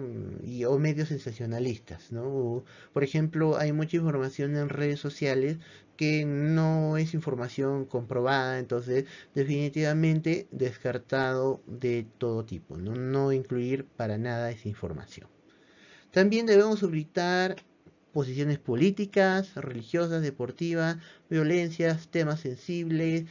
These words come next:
eh, violencia de género, etcétera, ¿no? Todos esos temas, evitarlos, ¿no? Si vemos que hay publicaciones con esa tendencia, pedirle al docente,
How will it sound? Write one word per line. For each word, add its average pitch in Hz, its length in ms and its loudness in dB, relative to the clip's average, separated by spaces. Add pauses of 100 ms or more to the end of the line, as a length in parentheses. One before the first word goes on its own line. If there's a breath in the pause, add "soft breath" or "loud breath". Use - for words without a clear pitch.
(240 loud breath)
eh, 143 180 -4
violencia 135 640 0 (280)
de 131 140 -4
género, 165 1040 0
etcétera, 143 480 0
¿no? 135 160 -4
Todos 180 200 0
esos 202 220 0
temas, 202 440 2 (500 loud breath)
evitarlos, 135 640 2
¿no? 143 260 0
Si 143 240 -6
vemos 165 340 -2
que 165 120 -2
hay 165 80 2
publicaciones 160 720 -2
con 143 200 -2
esa 160 200 -2
tendencia, 156 600 -2
pedirle 160 600 2
al 131 340 -2
docente, 170 680 -4